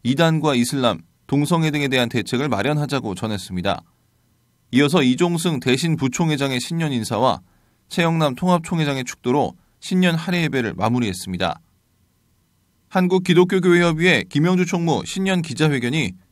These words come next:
지난 십삼 일 기독교회관에서 진행됐습니다. 김영주 총무는 기자들의 질의응답 시간에 앞서 교회협의 이천십육 년 핵심 사업을 발표했습니다. 교회협은 올해 가칭 새로운 구십오 개 선언을 제시해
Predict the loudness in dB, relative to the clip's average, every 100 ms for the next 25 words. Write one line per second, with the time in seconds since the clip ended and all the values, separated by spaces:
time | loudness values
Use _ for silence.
0 | _ 0 0 0 -2 0 0 0 2 2
1 | 2 2 2 2 0 -2 -4 -4 -4 -4
2 | -6 -4 0 0 -2 _ _ _ _ _
3 | _ -4 0 2 0 0 0 0 -2 -6
4 | -8 0 2 4 0 2 2 2 2 0
5 | -2 -2 -2 -2 -2 -2 -2 -2 _ _
6 | _ _ _ 0 4 4 4 4 2 0
7 | 0 0 -2 -2 0 0 -2 -8 -8 -4
8 | 0 0 0 -2 -2 -2 -4 -6 -4 -4
9 | -4 -8 _ _ _ _ _ _ _ _
10 | 6 6 6 4 4 4 2 -4 _ _
11 | _ -2 0 0 -2 0 0 0 0 -2
12 | 0 0 0 0 0 0 0 -2 0 0
13 | 0